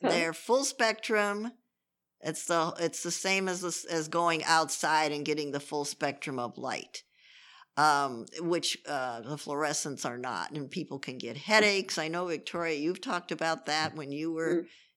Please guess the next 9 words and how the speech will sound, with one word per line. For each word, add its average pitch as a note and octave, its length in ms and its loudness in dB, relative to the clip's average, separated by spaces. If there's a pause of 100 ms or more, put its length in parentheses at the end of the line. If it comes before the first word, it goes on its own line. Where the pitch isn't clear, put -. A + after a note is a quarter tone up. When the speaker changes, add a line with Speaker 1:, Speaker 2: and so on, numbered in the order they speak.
(100)
Speaker 1:
in D#3+ 200 -6
Speaker 2:
Yeah. D#3+ 240 4
Speaker 1:
school E3 140 2
having D3+ 300 -4
s-, - 440 -8 (140)
such - 240 -6
bad F#3 320 8
Speaker 2:
Terrible. E3 140 6
Speaker 1:
headaches. D3+ 680 -2